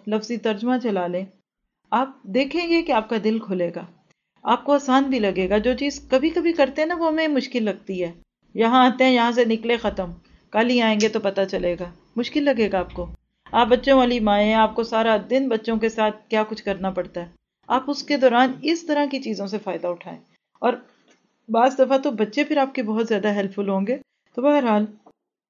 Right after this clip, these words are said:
اللہ تعالیٰ کہتے ہیں کہ یہ قرآن بھی ہے اور کتاب بھی ہے اور سب سے بڑھ کے یہ مبین ہے۔ یہ بڑی خوبی ہے ادھر، کتاب کو یہاں مبین کہا گیا۔ مبین کا لفظ جو ہوتا ہے وہ جو خود بھی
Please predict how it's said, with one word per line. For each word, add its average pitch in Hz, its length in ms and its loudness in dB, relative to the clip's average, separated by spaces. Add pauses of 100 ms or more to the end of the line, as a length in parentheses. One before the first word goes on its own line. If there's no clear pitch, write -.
(300)
اللہ 220 160 2
تعالیٰ 220 280 0
کہتے 208 260 -2
ہیں 247 120 -2
کہ 247 120 -4
یہ 208 240 0
قرآن 196 400 0
بھی 240 200 -2
ہے 285 120 6 (380)
اور 240 200 2 (120)
کتاب 214 480 2
بھی 247 180 -2
ہے 302 80 2
اور 302 120 6
سب 220 300 -2
سے 262 120 4
بڑھ 233 280 -2
کے 269 80 -4
یہ 269 200 0
مبین 208 640 4
ہے۔ 175 120 -6 (420)
یہ 311 120 4
بڑی 247 200 4
خوبی 202 340 -2
ہے 196 60 2
ادھر، 208 200 -2 (360)
کتاب 294 400 2
کو 285 100 0
یہاں 247 280 0
مبین 220 560 2
کہا 190 340 -4
گیا۔ 170 160 -6 (120)
مبین 220 640 0
کا 302 120 4
لفظ 277 260 2
جو 277 80 -2
ہوتا 269 220 2
ہے 302 100 4 (500)
وہ 294 180 8
جو 311 180 4
خود 214 320 2
بھی 247 360 2